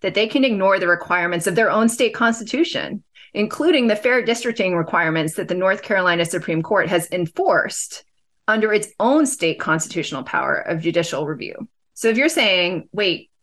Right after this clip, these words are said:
how can they do that and what?" You're not alone, because this isn't and shouldn't be how our system works. Remember when I said that this whole I S L theory was loosely and incorrectly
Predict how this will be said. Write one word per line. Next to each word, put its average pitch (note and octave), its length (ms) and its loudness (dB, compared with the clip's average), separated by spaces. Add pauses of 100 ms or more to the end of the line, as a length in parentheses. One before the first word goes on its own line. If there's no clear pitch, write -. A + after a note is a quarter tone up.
(440)
how D#3+ 300 -2
can A#3 160 2
they D#4+ 100 2
do D#4+ 160 -2
that G4 220 0
and E3+ 180 -2
what?" F3 480 0
You're G3+ 240 0
not A3+ 220 4
alone, E3 460 -4 (720)
because F#3 440 -2 (320)
this A#3 260 2
isn't A3 340 2
and G3 140 -2
shouldn't G3 360 0
be E3+ 100 2
how E3 220 0
our D#3 120 2
system D3+ 420 -8
works. - 300 -8
Remember G3 380 2
when G3+ 140 2
I F3+ 120 2
said E3+ 320 0
that E3 80 -4
this E3 140 0
whole E3 160 0
I E3+ 180 0
S E3 140 -4
L D#3+ 160 0
theory E3 260 0
was D#3 180 0
loosely E3+ 800 2
and D#3 180 -4
incorrectly E3+ 1000 -2